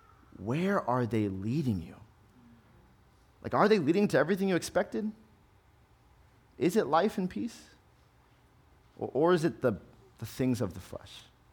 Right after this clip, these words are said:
For all of you here that do believe in Jesus, you've given your life to Christ, maybe you're thinking to yourself, "Am I in the flesh?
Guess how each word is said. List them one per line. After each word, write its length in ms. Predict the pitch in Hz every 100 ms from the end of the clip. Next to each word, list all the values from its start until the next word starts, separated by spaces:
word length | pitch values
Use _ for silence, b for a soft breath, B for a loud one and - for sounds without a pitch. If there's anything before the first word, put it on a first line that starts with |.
| _ _ _ _ _ _ _ _ _ _ - b b b
For 120 | 190
all 140 | 214
of 80 | 240
you 100 | 233
here 240 | - 220 220
that 500 | 180 156 - - -
do 160 | 190
believe 280 | 208 175 165
in 60 | 165
Jesus, 340 | 151 175 165
you've 200 | 175 127
given 260 | 180 226 254
your 140 | 247
life 260 | 220 208 -
to 100 | 202
Christ, 680 | - 160 135 147 - - - _ - - - _ -
maybe 280 | 165 196
you're 120 | 190 165
thinking 340 | - 156 170
to 20 |
yourself, 420 | 156 - 147 - - - _ _ -
"Am 100 | -
I 120 | -
in 140 | 330 294
the 60 |
flesh? 600 | 190 - - 226 - -